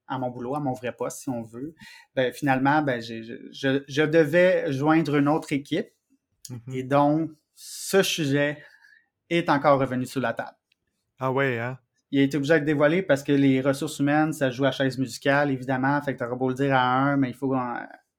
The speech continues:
Speaker 1: comme le mentionner, euh, malheureusement à d'autres, puisque la personne est partie. Donc, c'est revenu encore, malheureusement, à la charge.
Speaker 2: Mhm. Puis, est-ce que tu vois, tu sais, justement, quand ton statut se fait dévoiler, quand tu dis il y a des changements d'équipe, tout ça, est-ce que,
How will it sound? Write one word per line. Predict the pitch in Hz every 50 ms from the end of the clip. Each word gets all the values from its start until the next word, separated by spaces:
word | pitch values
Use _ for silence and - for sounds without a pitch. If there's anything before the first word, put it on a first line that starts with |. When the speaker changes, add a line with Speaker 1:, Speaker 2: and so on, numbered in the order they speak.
| _ _
Speaker 1:
comme | - 131 135
le | 127
mentionner, | 127 127 127 123 - - 131 127 135 135 135 135 131
euh, | 123 120 117 - - _ _ _ _ _ -
malheureusement | 135 139 135 131 147 135 151 147 139
à | 135
d'autres, | 131 143 143 139 143
puisque | - 143 135 139
la | - 135 127 127
personne | 139 123 - - 143
est | 139 135 135
partie. | 135 123 - - - 156
Donc, | 147 135 131 127 127 135 - _ - _
c'est | _ - - - 160
revenu | 131 131 139 131 131 131
encore, | 117 113 117 135 127
malheureusement, | 123 123 120 120 117 120 117 113 127 123
à | 123
la | 117 113
charge. | - - 117 117 120 - _ 127 117 - -
Speaker 2:
Mhm. | 120 113 - _ _ - - - - - -
Puis, | - 160 -
est-ce | - 165 165 - -
que | - 202
tu | 196 - - - 165
vois, | 143 143 160 170 180 202 220 190 147 135
tu | 131 - 185
sais, | 185
justement, | 175 156 - 151 143 143 151 165
quand | - 151 135 120 - _ _ _ _ _ _
ton | - 139 135
statut | - 147 135 131 - 160
se | 160 -
fait | - 135
dévoiler, | 131 123 131 123 131 131 127 127 135 147 143
quand | - 135 120
tu | - 127
dis | 120 123
il | 139
y | 139
a | 131
des | 120 127 123
changements | - 135 127 127 123 127 135 135 139 139 - - - - - _ _ -
d'équipe, | 131 135 127 - 170 175 175 -
tout | - 147
ça, | - - - 180 180 180 - - - - _ -
est-ce | 139 143 - -
que, | - 170